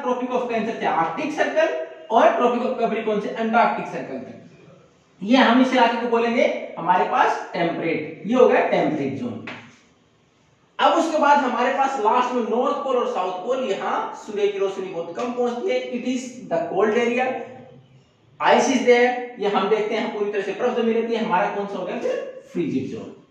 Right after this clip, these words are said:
ये हमारे अलग-अलग तीन हीट जोन थे। In the next class we are going to continue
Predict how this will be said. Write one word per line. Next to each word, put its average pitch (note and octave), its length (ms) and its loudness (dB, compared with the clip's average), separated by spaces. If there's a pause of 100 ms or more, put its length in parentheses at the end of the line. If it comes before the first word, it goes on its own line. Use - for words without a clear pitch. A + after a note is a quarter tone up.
(280)
ये C4 120 4
हमारे A#3 380 6
अलग-अलग G3+ 580 4 (960)
तीन B3 260 2 (120)
हीट F3 240 -2
जोन C#3+ 220 0
थे। - 140 -8 (720)
In B3 140 8
the A3+ 80 8
next B3 340 2
class B3+ 300 0
we B3 80 6
are A#3+ 160 6
going A#3 240 2
to B3 100 -4
continue A3+ 380 0